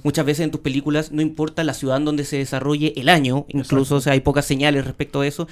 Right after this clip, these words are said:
Speaker 1: sino que siempre estás en los personajes. ¿Eso fue siempre así o fue algo que se fue dando como de forma más gradual?
Speaker 2: Sí, yo creo que siem-, siempre fue así, súper
Speaker 1: Mm.
Speaker 2: inconsciente.
Speaker 1: Mm.
Speaker 2: Eh, eh,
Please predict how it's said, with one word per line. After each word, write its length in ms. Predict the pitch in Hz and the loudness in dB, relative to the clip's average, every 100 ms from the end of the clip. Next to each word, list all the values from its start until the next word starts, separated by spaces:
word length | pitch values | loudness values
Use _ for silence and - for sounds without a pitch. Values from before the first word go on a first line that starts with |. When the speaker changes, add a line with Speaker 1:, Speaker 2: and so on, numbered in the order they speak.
| - - | -14 -6
Speaker 1:
sino 200 | 147 147 | -2 -2
que 60 | |
siempre 280 | 135 160 185 | -2 -2 -2
estás 240 | 160 175 | -2 -2
en 120 | 170 156 | 0 -4
los 80 | |
personajes. 480 | 151 123 151 160 127 | -4 -6 -4 -4 -4
¿Eso 160 | 151 170 | -6 -4
fue 140 | 175 | -6
siempre 360 | - 185 208 233 | -2 -2 -2 -4
así 260 | 226 277 - | -4 -6 -4
o 80 | 156 | -2
fue 160 | 180 | -2
algo 160 | 175 165 | -2 -4
que 80 | 151 | -4
se 100 | 151 | -2
fue 160 | 160 | 0
dando 320 | 151 156 165 | 0 0 -2
como 220 | 156 147 139 | -2 -2 -2
de 80 | |
forma 260 | 127 147 147 | -2 -4 -2
más 160 | 139 139 | -2 -2
gradual? 400 | 127 117 107 - | -4 -4 -10 -12
Speaker 2:
Sí, 360 | - 220 220 | -10 -6 -4
yo 100 | 185 | -4
creo 140 | 196 214 | -4 -4
que 80 | 208 | -4
siem-, 280 | 214 214 | -6 -8
siempre 300 | - 226 240 | -8 -8 -6
fue 160 | 233 233 | -4 -4
así, 220 | 196 240 | -2 -2
súper 240 | 190 214 240 | 0 2 2
Speaker 1:
Mm. 40 | |
Speaker 2:
inconsciente. 720 | 240 220 208 233 160 - 156 | 2 -4 2 2 2 -2 -4
Speaker 1:
Mm. 120 | 180 | -4
Speaker 2:
Eh, 60 | 135 | -4
eh, 840 | 160 160 180 160 156 151 147 147 | -2 -2 -2 -2 -2 -2 -2 -4